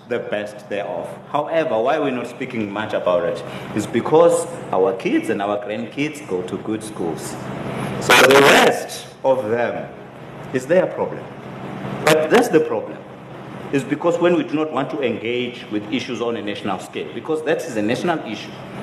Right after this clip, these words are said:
When I was doing this trip, I remember specifically it was, I was in K Z N, I was in Richards Bay. My sister lives in Richards Bay.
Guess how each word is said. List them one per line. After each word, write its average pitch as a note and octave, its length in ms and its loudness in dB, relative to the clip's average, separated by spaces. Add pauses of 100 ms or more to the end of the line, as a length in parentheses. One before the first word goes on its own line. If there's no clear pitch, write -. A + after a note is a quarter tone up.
(640)
When - 160 8
I F3 100 6
was E3 120 4
doing C3+ 280 2
this A#2+ 180 0 (100)
trip, - 300 -6
I G#2 60 -6
remember C3+ 360 -2
specifically A#2 1040 0
it - 200 -6
was, A#2 220 6
I G2+ 60 0
was G#2 180 2
in G#2 120 -2
K D#3 180 -2
Z C#3 100 0 (120)
N, A#2 340 2
I G2+ 160 -2
was F#2 120 -8
in F#2+ 100 -6
Richards A#2 320 -2
Bay. G2 180 -2
My F#2 120 0
sister G2 500 0
lives G2 200 -8
in F2+ 100 -10
Richards F2+ 340 -8
Bay. E2 240 0